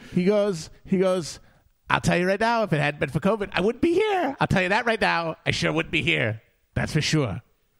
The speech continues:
Like, you guys are beneath me." But of course, as I've said, the Trump fan is a worshiper of hierarchy because they believe themselves to be elevated. But in any, any hierarchy has to have someone above you, realistically.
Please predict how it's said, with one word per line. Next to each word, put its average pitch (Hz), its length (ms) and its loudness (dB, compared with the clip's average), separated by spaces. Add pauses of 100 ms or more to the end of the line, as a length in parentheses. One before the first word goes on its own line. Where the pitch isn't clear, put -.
(340)
Like, 139 280 -2
you 131 120 2
guys 185 280 0
are 180 80 0
beneath 254 480 0
me." 131 240 -2 (320)
But 139 80 2
of 147 100 -4
course, 208 300 2
as 131 100 -2
I've 147 220 2
said, 196 240 2
the 131 80 0
Trump 156 260 -2
fan 160 560 0 (200)
is 123 200 -2
a 139 80 2
worshiper 139 560 0
of 131 100 -2
hierarchy 139 580 0
because 131 360 -2
they 135 140 2
believe 123 260 -2
themselves 117 460 -2
to - 80 -12
be 117 180 0 (140)
elevated. 120 640 0 (360)
But 190 320 0 (460)
in 151 120 2
any, 170 260 -2
any 185 160 2
hierarchy 165 540 0
has 147 240 0
to 151 60 0
have 135 160 0
someone 147 280 -2
above 123 320 -2
you, 104 300 -4 (400)
realistically. 120 760 -2